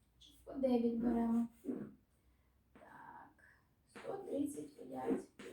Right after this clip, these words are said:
Це вже обчислили, обчислили, що п'ятнадцять на дев'ять — це сто тридцять п'ять. Так, і отримали в залишку нуль. Ділення закінчили. Двісті п'ятдесят дев'ять. Значить, так виконуються дії у стовпчик.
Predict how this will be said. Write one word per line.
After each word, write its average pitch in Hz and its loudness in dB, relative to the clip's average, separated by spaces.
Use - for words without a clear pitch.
Це 269 6
вже 247 6
обчислили, 392 -2
обчислили, - -6
що - -10
п'ятнадцять 311 -6
на 311 2
дев'ять — 302 6
це - -10
сто - -16
тридцять - -14
п'ять. - 2
Так, 311 0
і - 0
отримали 415 4
в 247 2
залишку 285 4
нуль. 247 12
Ділення 339 8
закінчили. 294 2
Двісті 285 -4
п'ятдесят 262 2
дев'ять. 240 -10
Значить, 269 -16
так - 2
виконуються 392 2
дії 294 4
у - -6
стовпчик. - -14